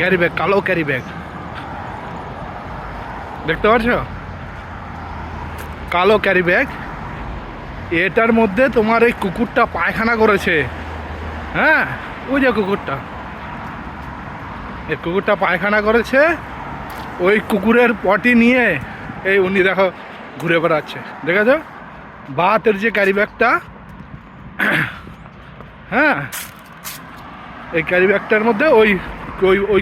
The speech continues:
কুকুরটার পটি। হ্যাঁ, এর কারণ বলো তো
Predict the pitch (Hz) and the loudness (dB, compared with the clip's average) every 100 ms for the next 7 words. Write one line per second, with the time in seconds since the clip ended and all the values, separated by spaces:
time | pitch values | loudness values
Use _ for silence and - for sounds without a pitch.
0 | 175 170 202 - 226 214 - - - - | 0 -2 -2 2 0 0 -8 -14 -16 -16
1 | - - 156 147 143 - - - - - | -16 -4 -2 -2 -4 -6 -12 -14 -14 -14
2 | - - - - - 147 - 143 - - | -14 -14 -14 -14 -16 -16 -14 -14 -12 -14
3 | - - - 214 247 208 214 226 - 190 | -14 -14 -6 0 2 2 4 4 2 4
4 | 233 254 247 254 | 6 6 6 6